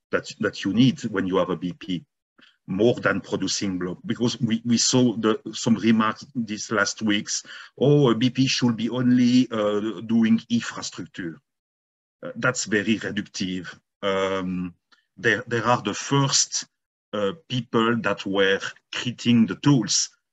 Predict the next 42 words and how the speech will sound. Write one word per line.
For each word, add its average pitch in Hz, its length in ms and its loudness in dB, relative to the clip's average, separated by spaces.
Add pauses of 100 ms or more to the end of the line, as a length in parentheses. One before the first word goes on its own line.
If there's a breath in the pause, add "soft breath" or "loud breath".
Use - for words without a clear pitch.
Now 107 360 0
we 120 160 2
have 98 120 -2
the 87 80 -12
chance, - 360 -2
we 104 60 -2
have 87 180 -8
other 101 200 -2
people 117 320 -4
creating 113 400 0
also 104 280 -2
the 92 120 -6
tools, 90 440 -2 (420 loud breath)
but 101 360 0 (280)
th-, - 180 -16 (580)
we 135 160 2
are - 140 0
a 101 40 -2
family. 113 760 2
So - 300 -2
if - 200 -4
the 107 60 0
B 127 160 4
Ps 135 240 0
are 95 140 -2
not, 110 340 0
uh, 110 280 0 (220 soft breath)
aligned 107 560 2
with 98 200 -4
the 95 120 -4
rest 95 300 -2
of 92 120 -8
the 87 100 -6
community 98 720 -6 (280 loud breath)
and 92 180 -6
creating 101 540 -2
m-, 92 220 -8 (180)
more 113 520 2
than 90 260 -4
just 98 280 -6
producing 92 440 -6
blocks, 101 540 -2